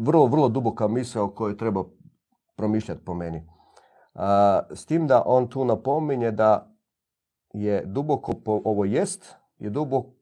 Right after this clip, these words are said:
duboko povezano sa bivanjem čovjeka. "Jedem ono od čega sam sastavljen."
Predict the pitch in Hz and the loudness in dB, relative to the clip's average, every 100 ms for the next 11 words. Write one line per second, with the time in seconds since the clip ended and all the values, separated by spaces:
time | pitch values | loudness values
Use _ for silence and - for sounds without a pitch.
0 | - - 123 139 120 113 107 110 117 104 | -18 -10 -6 -4 -4 -6 -4 -4 -4 -4
1 | 98 - 92 85 104 92 80 76 - 71 | -8 -8 -10 -6 -6 -6 -8 -12 -12 -12
2 | 65 - - _ _ _ _ _ _ _ | -12 -16 -20 _ _ _ _ _ _ _
3 | _ _ _ - 107 139 113 95 127 156 | _ _ _ -6 -2 0 -2 -2 -2 0
4 | 139 - 110 - 113 107 104 98 95 92 | -4 -6 -10 -10 -8 -8 -8 -12 -10 -10
5 | 82 - 73 69 | -10 -12 -14 -14